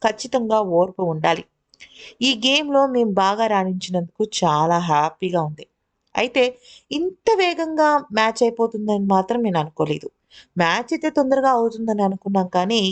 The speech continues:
ఇంత ఫాస్ట్‌గా అవటం గొప్పగా అనిపిస్తుంది. అయితే మొదటగా మేము బ్యాటింగ్ చేయాలనుకున్నాము, కానీ టెస్ట్ క్రికెట్ ఎప్పుడు కూడా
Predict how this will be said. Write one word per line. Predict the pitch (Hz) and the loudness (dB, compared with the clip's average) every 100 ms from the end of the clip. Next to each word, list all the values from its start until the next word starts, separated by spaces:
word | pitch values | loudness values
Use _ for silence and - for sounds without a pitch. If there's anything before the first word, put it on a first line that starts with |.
| 185 | -6
ఇంత | 170 - - | -14 -8 -2
ఫాస్ట్‌గా | 196 185 202 208 208 | 0 -2 -4 -4 0
అవటం | 202 202 226 247 208 | 0 -2 -8 -6 -2
గొప్పగా | 156 - 175 | -2 0 0
అనిపిస్తుంది. | 165 156 156 151 156 - - _ _ _ - - - - | 0 -2 -10 -8 -10 -10 -14 _ _ _ -20 -20 -12 -4
అయితే | 214 233 240 247 | -2 0 0 0
మొదటగా | 214 208 240 277 277 269 | -2 0 0 -2 0 0
మేము | 254 220 208 | 0 0 2
బ్యాటింగ్ | 190 180 180 202 | 2 0 -2 -6
చేయాలనుకున్నాము, | 196 170 160 160 156 151 147 147 139 - _ _ - - - - | 0 2 2 -2 -6 -8 -4 -4 -4 -12 _ _ -20 -20 -18 -4
కానీ | 220 214 | -2 -2
టెస్ట్ | 220 220 220 247 | -2 -2 -2 -10
క్రికెట్ | 233 226 214 180 | -8 -6 -6 -4
ఎప్పుడు | 165 - 220 220 | -4 0 0 0
కూడా | 185 180 190 | 0 2 2